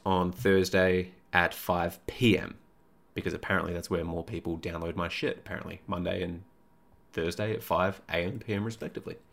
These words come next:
Fun fact for ya. Uh, and then the YouTube goes up a day later. So, yeah, interesting fact for ya. That's what's happening with the podcast. Uh, forgot where I was.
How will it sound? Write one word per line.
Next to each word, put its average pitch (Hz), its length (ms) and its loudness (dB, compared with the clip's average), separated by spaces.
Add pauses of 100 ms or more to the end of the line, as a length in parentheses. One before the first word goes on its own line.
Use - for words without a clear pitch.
(320)
Fun 170 140 -2
fact 165 240 -6
for 170 120 2
ya. 117 100 2 (1080)
Uh, 165 280 8
and 147 120 10
then 156 80 12
the 135 120 8
YouTube 123 460 6
goes 117 260 12
up 107 200 8
a - 20 0
day 104 240 6
later. 90 320 4 (320)
So, 92 360 4 (640)
yeah, 233 280 10 (320)
interesting 196 420 8
fact 180 300 8
for 190 240 6
ya. 110 140 10
That's 104 180 6
what's 110 140 0
happening 127 280 2
with 101 100 4
the 87 40 2
podcast. 117 600 4 (680)
Uh, 123 420 4
forgot 120 240 0
where 92 100 4
I 90 40 4
was. - 240 -2